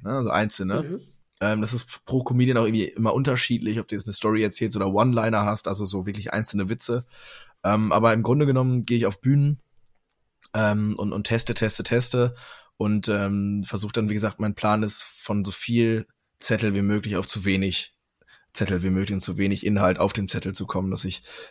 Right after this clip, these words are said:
Speaker 1: irgendwie in so eine Routine komme, Sachen auswendig lerne und aber trotzdem auch eine gewisse Flexibilität behalte, also dass ich nicht im Wortlaut gleich bin, dann auf der Bühne, immer und immer wieder, sondern immer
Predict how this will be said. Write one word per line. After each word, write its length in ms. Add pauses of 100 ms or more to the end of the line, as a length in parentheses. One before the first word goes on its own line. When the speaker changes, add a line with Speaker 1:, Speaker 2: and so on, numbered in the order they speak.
Speaker 1:
irgendwie 180
in 60
so 60
eine 80
Routine 400
komme, 300
Sachen 260
auswendig 640 (240)
lerne 640 (280)
und 100
aber 140
trotzdem 400
auch 80
eine 160
gewisse 340
Flexibilität 680
behalte, 340
also 160
dass 80
ich 140
nicht 220
im 200
Wortlaut 480
gleich 380
bin, 340
dann 160
auf 80
der 80
Bühne, 400 (240)
immer 220
und 80
immer 260
wieder, 240
sondern 240
immer 320